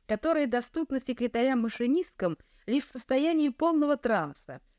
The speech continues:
Я стенографировала письма мистера Фоссета, не слыша ни единого слова из того, что он диктует.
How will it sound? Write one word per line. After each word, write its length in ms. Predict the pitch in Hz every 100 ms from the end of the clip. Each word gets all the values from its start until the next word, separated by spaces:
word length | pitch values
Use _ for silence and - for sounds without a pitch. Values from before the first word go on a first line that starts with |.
| _
Я 200 | 190 233
стенографировала 840 | 254 254 240 214 226 254 254 233 226
письма 560 | 247 247 226 226 220 -
мистера 500 | 202 240 - 220 208
Фоссета, 560 | - 277 - - 156
не 120 | 160
слыша 400 | 185 214 240 -
ни 100 | 226
единого 440 | 226 202 269 269 269
слова 380 | - 269 269 226
из 100 | 214
того, 280 | 214 208
что 180 | 196 208
он 120 | 208
диктует. 580 | 185 220 - 180 139 -